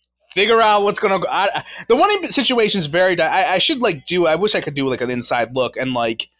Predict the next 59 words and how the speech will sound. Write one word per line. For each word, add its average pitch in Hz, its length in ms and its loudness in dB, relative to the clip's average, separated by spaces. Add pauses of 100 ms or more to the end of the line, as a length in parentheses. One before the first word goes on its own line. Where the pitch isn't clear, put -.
(200)
where 196 200 2
are 262 60 0
they 240 100 4
having 175 320 0
more 151 180 -2
success? - 480 -6
Like, 123 100 -12
are 143 120 0
they 170 120 0
having 185 260 -2
more 180 160 0
success - 440 -6
at 143 140 -10
bringing 151 200 -2
out, 147 180 -2
maybe 180 160 -2
they 262 140 0
need 226 180 -2
to, 196 80 0
like, 175 280 0 (440)
run 165 120 0
out 180 120 2
of - 140 -6
four 160 200 0
wide 151 240 0
receiver 135 400 -4
sets - 320 -4
more, 104 260 -2
and, 123 140 -2
like, 123 160 -4
spread 156 380 -4
the 147 60 -6
field 143 340 -4
more 120 160 -2
with 113 180 -8
the 120 80 -10
running 117 360 -4
game. 95 340 -6 (300)
You 123 100 -4
know 139 80 0
what 139 100 2
I 131 80 0
mean? 131 300 -2
Or, 127 340 0
or 127 380 0
maybe 220 260 0
do 285 140 0
so, - 160 -4 (260)
do 233 120 0
stuff 277 240 0
to 254 80 -6
the 170 180 -2
outside. 175 520 0
I 175 60 0
feel 440 180 2
like 440 120 2
they 226 220 -2 (100)
do. 208 180 -2 (320)
I, - 220 -8